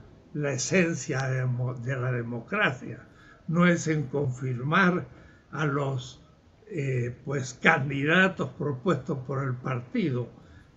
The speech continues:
que es la democracia representativa norteamericana, que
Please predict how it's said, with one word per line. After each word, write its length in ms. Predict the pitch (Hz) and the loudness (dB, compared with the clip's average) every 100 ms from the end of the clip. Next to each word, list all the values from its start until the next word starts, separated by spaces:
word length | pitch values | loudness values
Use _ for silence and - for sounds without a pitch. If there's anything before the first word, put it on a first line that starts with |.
| - | 0
que 140 | 165 | 2
es 320 | 165 - 185 - - - | 2 0 -6 -8 -16 -4
la 240 | 151 139 | 0 2
democracia 960 | 147 139 139 123 156 170 160 147 147 131 | 0 -2 -2 -2 2 2 2 0 2 2
representativa 1300 | 135 131 131 - 131 123 123 127 120 180 185 180 | -2 -2 -4 -4 -2 -2 -2 -6 -4 0 2 2
norteamericana, 1400 | 139 131 123 123 - 120 117 117 127 151 247 196 135 101 - - - - - - | 0 0 -2 -2 -4 -4 -4 -6 -6 -4 4 4 4 -2 -8 -20 -20 -20 -20 -4
que 260 | - 156 131 | 2 4 2